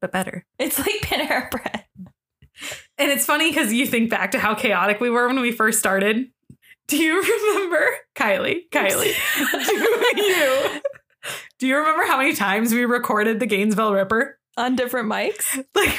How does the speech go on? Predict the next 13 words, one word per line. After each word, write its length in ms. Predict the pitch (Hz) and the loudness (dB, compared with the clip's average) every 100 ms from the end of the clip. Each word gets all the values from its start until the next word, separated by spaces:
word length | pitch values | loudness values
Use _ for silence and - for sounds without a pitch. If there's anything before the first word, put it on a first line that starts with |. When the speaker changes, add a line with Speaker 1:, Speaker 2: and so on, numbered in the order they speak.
| - | -4
Speaker 1:
we 100 | 311 | -2
recorded 520 | 311 392 339 233 226 | 0 0 2 0 2
it, 100 | 233 | 0
you 120 | 254 240 | 0 2
guys, 240 | 220 220 | 2 2
like, 160 | 208 202 | 0 0
five 220 | 196 185 | 0 0
times. 440 | 190 - 254 - - _ | -2 -4 -6 -10 -12 _
Like, 200 | 262 254 | -2 0
I'm 120 | 269 269 | 2 2
not 240 | 220 220 | 0 0
kidding. 400 | - 185 - | -2 -2 -2
<laughs> 40 | 359 | -2